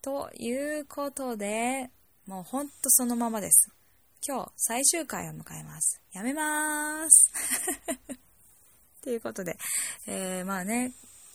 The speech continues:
このお菓子食べてみてからのお菓子を訪ねて三千個を一年間させていただきまして、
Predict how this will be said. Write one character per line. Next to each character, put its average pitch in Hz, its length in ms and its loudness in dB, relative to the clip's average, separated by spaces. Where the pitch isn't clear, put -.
こ 220 140 -6
の 233 220 0
お 226 40 -4
菓 240 180 -4
子 202 140 2
食 233 180 -6
べ 220 140 -6
て 196 100 -10
み 208 180 -4
て 190 280 -4
か 233 160 -8
ら 269 160 -2
の 240 280 -4
お 196 80 -10
菓 214 180 -2
子 196 140 0
を 185 140 -4
訪 196 140 -6
ね 220 140 0
て 190 100 -6
三 226 280 0
千 233 180 0
個 220 140 -6
を 202 80 0
一 254 160 0
年 311 220 0
間 208 220 -2
さ 175 120 -2
せ 175 140 -4
て 170 100 -6
い 165 60 -6
た 165 100 -10
だ 165 100 -8
き 160 100 -10
ま 156 160 -8
し - 100 -6
て、 156 340 -8